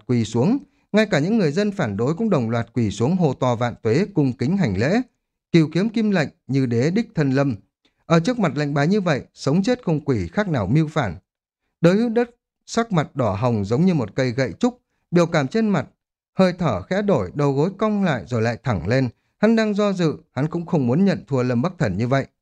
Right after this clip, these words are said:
"Quỳ, hoặc là chết." Lâm Bắc Thần nhìn hắn nói. Đới Hữu Đức do dự nhiều lần, rốt cuộc vẫn bụp một tiếng quỳ trên mặt đất, cúi dập cái đầu xuống.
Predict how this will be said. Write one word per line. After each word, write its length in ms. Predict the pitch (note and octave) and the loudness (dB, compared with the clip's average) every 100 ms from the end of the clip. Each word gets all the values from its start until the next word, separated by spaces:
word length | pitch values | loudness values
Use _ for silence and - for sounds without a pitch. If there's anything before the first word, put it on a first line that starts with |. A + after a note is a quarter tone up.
| _ _ _ _ | _ _ _ _
"Quỳ, 340 | D3 C#3 E3+ - _ | 2 4 -2 -12 _
hoặc 160 | C3+ A#2+ | -8 -2
là 100 | A#2+ | -2
chết." 260 | G#2 G#3+ A3+ _ _ _ _ | 2 0 0 _ _ _ _
Lâm 200 | C#3+ C#3 | 0 2
Bắc 120 | F#3 F#3 | 0 -2
Thần 220 | B2+ F#2 | -4 -2
nhìn 180 | G#2 F2+ | -2 -2
hắn 200 | A2 D3+ | -2 0
nói. 280 | B2 F3+ B3 _ _ _ _ _ | 2 0 -2 _ _ _ _ _
Đới 160 | F3 | 2
Hữu 120 | G3+ A3+ | 4 2
Đức 220 | B3+ - | -2 -2
do 180 | G#3+ G3+ | -2 -2
dự 160 | F#3 | -2
nhiều 240 | C#3 C3+ C3 | -2 0 0
lần, 320 | C3 A#2 F#2 | -2 -2 -4
rốt 140 | G3 A3 | -6 -2
cuộc 200 | D3 - | -2 0
vẫn 180 | F3+ G3+ | -2 2
bụp 180 | D3+ | 0
một 200 | A2 G#2 | -2 -6
tiếng 200 | - F3+ A3+ | -2 -2 0
quỳ 200 | C#3 G2+ | -2 -2
trên 180 | A#2 C#3+ | -2 -2
mặt 140 | A2 - _ _ _ - | -2 -8 _ _ _ 0
đất, 180 | G3 G3+ _ _ | 0 0 _ _
cúi 200 | C3 G#3 | 0 0
dập 260 | G3+ - - | 0 -4 -4
cái 100 | E3+ | -2
đầu 180 | G#2+ | -2
xuống. 340 | E2 A#2 D#3+ | -2 -2 0